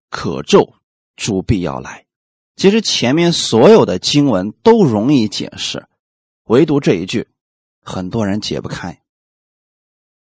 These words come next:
这一句也确实让在恩典之下的很多弟兄姊妹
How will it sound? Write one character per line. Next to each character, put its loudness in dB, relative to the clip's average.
这 2
一 4
句 2
也 0
确 0
实 -4
让 0
在 -4
恩 2
典 2
之 0
下 0
的 -2
很 -8
多 0
弟 -4
兄 -6
姊 -10
妹 -6